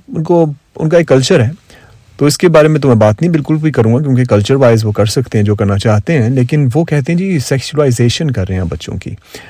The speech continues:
تو آپ خود سوچیں کہ یہ جو بچوں کو پرائیڈ کی طرف لے کے دھکا دینا اور ان کو بتانا کہ لڑکا لڑکا، لڑکی لڑکی، یہ سارے سب کچھ کر سکتے ہیں، تو یہ سیکشوائزیشن میں نہیں آتا۔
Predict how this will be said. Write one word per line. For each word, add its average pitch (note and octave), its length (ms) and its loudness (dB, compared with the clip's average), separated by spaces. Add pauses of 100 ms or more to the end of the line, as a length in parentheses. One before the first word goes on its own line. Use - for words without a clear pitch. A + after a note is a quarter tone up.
(180)
تو A#2+ 100 0
آپ A2+ 120 0
خود F3 180 -4
سوچیں C3 340 -2
کہ D3+ 140 -6
یہ C#3+ 320 0
جو B2 120 0
بچوں G#2 320 -4
کو B2+ 120 -4 (100)
پرائیڈ A#2+ 320 0
کی C#3 100 -6
طرف A#2+ 340 0
لے A2+ 140 0
کے B2 120 -4
دھکا G2 400 -4
دینا G2 200 0
اور A2 160 -2
ان A2+ 140 0
کو A#2 120 -4
بتانا G#2+ 480 0 (400)
کہ - 100 -4
لڑکا G#2+ 300 0
لڑکا، G#2+ 380 0
لڑکی G#2 300 -2
لڑکی، G#2+ 300 -2
یہ A2 60 0
سارے A#2+ 320 0
سب A#2 220 -4
کچھ - 160 -6
کر B2 120 0
سکتے - 380 -6
ہیں، G#2 120 -2
تو B2+ 120 -6
یہ D#3+ 280 -2
سیکشوائزیشن C3+ 760 -2
میں C#3+ 120 -4
نہیں E3 140 -2
آتا۔ G2+ 260 -6